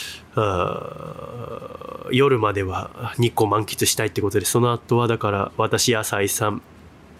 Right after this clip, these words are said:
が、あー、前に座って、えー、後部座席にりほ、すみこだったんですけど、まあ、うるさくてですね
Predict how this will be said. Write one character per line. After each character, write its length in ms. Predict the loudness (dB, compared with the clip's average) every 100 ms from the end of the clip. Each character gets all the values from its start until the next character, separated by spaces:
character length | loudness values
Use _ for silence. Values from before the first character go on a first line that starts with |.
| -2
が、 300 | 0 0 -2 -8 -12
あ 460 | -8 -6 -6 -10 -14 -18
ー、 40 | -18 -16 -18 -18 -20 -20 -20 -20 -4
前 220 | -2 -2 -2
に 80 |
座 220 | -2 0 0
っ 60 |
て、 160 | 0 -2 -2 -6 -4 -4 -6 -8 -2
え 100 | 0
ー、 60 | 2
後 180 | 2 4
部 100 | 4
座 120 | 4
席 240 | 2 2
に 100 | 4
り 120 | 4 2
ほ、 100 | 2
す 160 | 2
み 120 | 2
こ 120 | 2 0
だ 60 |
っ 40 | 2
た 120 | 2
ん 40 |
で 40 | 2
す 80 | 0
け 60 |
ど、 100 | 0
ま 360 | 2 4 4 4
あ、 60 |
う 80 | 6
る 100 | 6
さ 140 | 4 0
く 80 |
て 120 | 0 2
で 80 |
す 80 | 4
ね 160 | 2